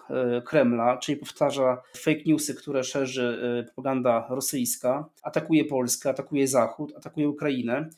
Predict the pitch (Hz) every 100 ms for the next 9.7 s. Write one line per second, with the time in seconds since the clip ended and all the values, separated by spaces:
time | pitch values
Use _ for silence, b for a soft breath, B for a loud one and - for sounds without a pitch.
0 | b 143 170 202 202 190 208 202 180 170
1 | 175 170 165 160 147 135 156 165 127 123
2 | 160 170 b b b - 131 170 165 320
3 | 190 190 165 170 165 165 - 151 147 147
4 | 135 - 147 170 180 - - 147 127 -
5 | 151 165 160 160 160 - 160 165 156 -
6 | 123 143 127 - 139 - - 120 117 131
7 | 143 139 151 139 139 143 151 - 135 127
8 | 143 170 b b b b 160 185 185 180
9 | 151 151 151 156 165 165 165